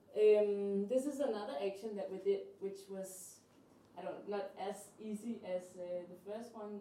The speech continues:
Well, it's the same, uh, organizational, like, uh, like, the same, um, amount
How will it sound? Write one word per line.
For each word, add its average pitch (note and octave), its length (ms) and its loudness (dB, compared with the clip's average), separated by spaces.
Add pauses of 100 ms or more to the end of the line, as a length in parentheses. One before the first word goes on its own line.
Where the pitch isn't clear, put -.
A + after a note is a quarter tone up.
(120)
Well, F3+ 240 -6
it's F#3+ 160 -6
the F#3 100 -10
same, F#3+ 400 -6 (140)
uh, E3+ 240 -12 (720)
organizational, G3+ 800 -10
like, F3 320 -14
uh, E3+ 320 -18
like, G3+ 240 -18
the F3 80 -20
same, F3+ 480 -12
um, D#3+ 560 -20
amount F3 260 -12